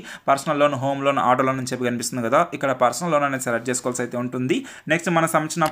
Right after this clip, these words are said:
ప్రొఫైల్ నేమ్ మనం అయితే ఇవ్వాలి, ఒక నేమ్ మనం అయితే సెలెక్ట్ చేసుకోవాలి. ఈ విధంగా నేమ్ నేనైతే ఇస్తాను. ఆ, నెక్స్ట్ ఇక్కడ ఏంటంటే మనకు సంబంధించిన పాన్ కార్డ్ నెంబర్ మనం అయితే ఇవ్వాల్సి అయితే ఉంటుంది. ఈ పాన్ కార్డ్ నెంబర్ అనేది ఇచ్చి ప్రొసీడ్ మీద క్లిక్ చేయాలి. ఇప్పుడు డీటెయిల్స్ ఇచ్చి నేనైతే మీకు కనిపిస్తాను.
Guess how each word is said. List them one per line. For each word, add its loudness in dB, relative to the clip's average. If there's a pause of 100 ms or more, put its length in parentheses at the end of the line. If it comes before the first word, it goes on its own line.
ప్రొఫైల్ 2
నేమ్ 0
మనం 0
అయితే -4
ఇవ్వాలి, 2 (140)
ఒక -4
నేమ్ -2
మనం 2
అయితే -4
సెలెక్ట్ -4
చేసుకోవాలి. -4
ఈ 2
విధంగా -4
నేమ్ -4
నేనైతే -6
ఇస్తాను. -6 (400)
ఆ, 2 (140)
నెక్స్ట్ -4
ఇక్కడ 0
ఏంటంటే 0
మనకు 0
సంబంధించిన 0 (140)
పాన్ 2
కార్డ్ 4
నెంబర్ 0
మనం 0
అయితే -6
ఇవ్వాల్సి 0
అయితే -8
ఉంటుంది. -2 (120)
ఈ 0
పాన్ 0
కార్డ్ 4
నెంబర్ 0
అనేది -2
ఇచ్చి -2 (120)
ప్రొసీడ్ 0
మీద -6
క్లిక్ -10
చేయాలి. -4 (320)
ఇప్పుడు 2
డీటెయిల్స్ 4
ఇచ్చి -2
నేనైతే -2
మీకు -8
కనిపిస్తాను. 0